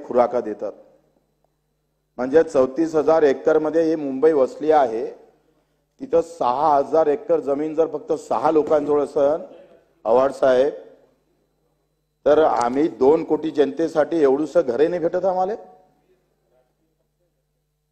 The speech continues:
राजकीय ते पण माहिती देतोय, ते वाचू का मग?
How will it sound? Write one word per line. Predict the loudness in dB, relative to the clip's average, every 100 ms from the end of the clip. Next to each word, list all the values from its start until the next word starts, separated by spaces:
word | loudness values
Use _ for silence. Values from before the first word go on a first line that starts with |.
| _ _ _ _ _ _ _ _ _ _
राजकीय | 0 0 -2 -8 0
ते | 0
पण | 2 0
माहिती | 0 0 -2
देतोय, | -2 -2 -4 -4 -14 _ _ _ _ -2
ते |
वाचू | 0 0 -2 0
का | 0
मग? | 0 -4